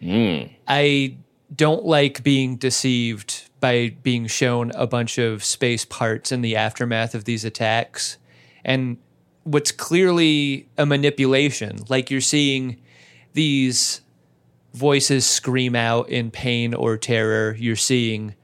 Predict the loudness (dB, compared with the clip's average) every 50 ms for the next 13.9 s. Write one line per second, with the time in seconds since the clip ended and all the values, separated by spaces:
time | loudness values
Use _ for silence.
0 | _ _ -4 -2 0 0 0 0 -2 -4 -4 -4 -4 -4 -2 -2 -2 -2 -2 0
1 | 2 2 2 2 2 0 0 -2 0 0 0 -2 -4 -4 -4 -2 0 0 0 0
2 | 2 2 2 2 0 -2 -2 -2 -2 -2 -2 -2 0 0 0 0 -2 -4 -6 -8
3 | -10 _ _ -20 -20 _ _ _ -4 -2 -2 -2 0 0 0 0 0 -2 -4 -4
4 | -4 -4 -4 -6 -4 -2 0 0 0 0 0 -4 -6 -10 -20 _ _ _ -20 -20
5 | -20 _ _ _ _ _ _ _ _ _ 0 2 2 2 2 2 0 0 -2 -2
6 | -2 0 2 2 2 2 0 -2 -2 -2 -2 -2 -2 -2 -4 -4 -4 -4 -4 -2
7 | -2 -2 -4 -4 -6 -10 -18 _ _ _ _ _ _ _ _ _ _ _ _ _
8 | _ _ _ -4 -2 0 0 0 0 0 -2 0 0 0 0 0 -2 -4 -6 -8
9 | -10 -10 -10 -6 -2 2 2 2 2 2 2 2 2 2 0 0 0 0 0 2
10 | 2 4 4 4 6 4 4 4 2 2 4 4 2 2 2 2 2 2 2 2
11 | 2 2 0 0 0 2 2 4 4 2 0 0 0 2 2 2 2 0 -2 -4
12 | -4 0 2 2 2 0 -2 -8 -20 -20 _ _ -20 -20 -10 _ 0 2 2 2
13 | 2 2 0 0 0 -2 -2 0 0 2 2 4 4 4 2 2 -2 -6